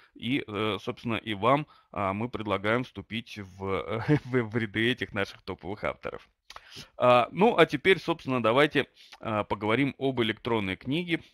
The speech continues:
А, почему она так интересна для нас,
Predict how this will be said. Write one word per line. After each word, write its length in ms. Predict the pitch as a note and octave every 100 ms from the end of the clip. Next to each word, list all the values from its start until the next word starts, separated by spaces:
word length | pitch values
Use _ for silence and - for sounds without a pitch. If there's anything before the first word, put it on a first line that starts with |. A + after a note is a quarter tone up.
| _ _ _ - - - - _ _ _ _ _ _ _
А, 400 | B2 B2+ B2+ B2
почему 560 | - C#3 - D#3+ E3 C#3
она 260 | B2+ A#2+
так 220 | A#2 A#2 A#2+
интересна 540 | A2+ B2 D#3+ F#3+ G3
для 220 | D3+ D#3
нас, 260 | D3+ C#3 C3